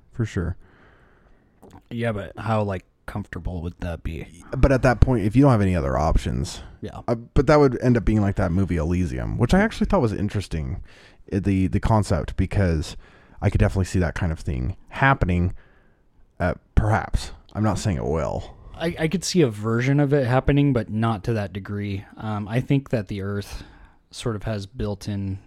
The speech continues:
Speaker 2: mechanisms to eventually, um, take
Speaker 1: Course,
Speaker 2: care of its
Speaker 1: course
Speaker 2: o-,
Speaker 1: correct?
Speaker 2: Yeah.
Speaker 1: I've wondered this too, if coronavirus was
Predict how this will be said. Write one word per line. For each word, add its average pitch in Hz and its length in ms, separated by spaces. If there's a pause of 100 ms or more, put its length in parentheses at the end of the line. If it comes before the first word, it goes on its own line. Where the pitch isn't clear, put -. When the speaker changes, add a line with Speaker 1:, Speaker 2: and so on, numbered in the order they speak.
(540)
Speaker 2:
mechanisms 104 880 (560)
to 120 160
eventually, 104 800 (1400)
um, 101 480 (160)
take 107 120
Speaker 1:
Course, 104 100
Speaker 2:
care 110 180
of 107 100
its 107 160
Speaker 1:
course 110 200
Speaker 2:
o-, - 20
Speaker 1:
correct? - 440
Speaker 2:
Yeah. 107 360
Speaker 1:
I've 160 180
wondered 214 300
this 214 180
too, 190 340
if - 280
coronavirus 131 680
was 117 340